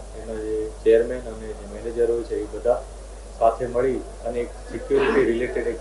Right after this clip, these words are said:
મીટિંગ કરવામાં આવી છે. આ મીટિંગમાં જે ફાયર સેફટી, અ, બિલ્ડિંગ સ્ટ્રેન્થનિંગ, આ ઉપરાંત, અ, in case of emergency કઈ રીતના એક્ઝિટ થવું, એ બાબતે વિસ્તૃત ચર્ચા કરવામાં આવી છે.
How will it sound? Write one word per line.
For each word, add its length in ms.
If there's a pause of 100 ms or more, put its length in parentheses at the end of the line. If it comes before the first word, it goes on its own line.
મીટિંગ 300
કરવામાં 400
આવી 140
છે. 180 (640)
આ 140
મીટિંગમાં 640
જે 300
ફાયર 280
સેફટી, 520 (640)
અ, 60 (320)
બિલ્ડિંગ 320
સ્ટ્રેન્થનિંગ, 520 (640)
આ 140
ઉપરાંત, 400 (360)
અ, 40 (440)
in 220
case 180
of 260
emergency 580 (380)
કઈ 160
રીતના 340
એક્ઝિટ 440
થવું, 300
એ 120
બાબતે 460
વિસ્તૃત 360 (140)
ચર્ચા 300
કરવામાં 420
આવી 120
છે. 160